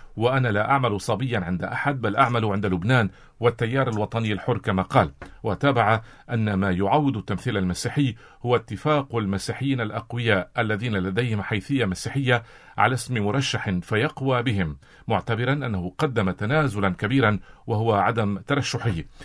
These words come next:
باسيل اتهم حاكم المركزي بأنه أصبح رمزاً للسلطة الفاسدة مجتمعة.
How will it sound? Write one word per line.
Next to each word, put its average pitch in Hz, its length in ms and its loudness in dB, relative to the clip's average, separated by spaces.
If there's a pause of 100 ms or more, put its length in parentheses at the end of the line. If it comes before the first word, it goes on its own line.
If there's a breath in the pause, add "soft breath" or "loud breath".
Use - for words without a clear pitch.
(120 loud breath)
باسيل 107 340 -2
اتهم 117 360 -2
حاكم 123 480 0
المركزي 104 640 -2 (280 loud breath)
بأنه 120 380 -2
أصبح 123 440 -4
رمزاً 95 560 0 (300 soft breath)
للسلطة 117 540 -4
الفاسدة 104 680 -2 (200 soft breath)
مجتمعة. 110 800 0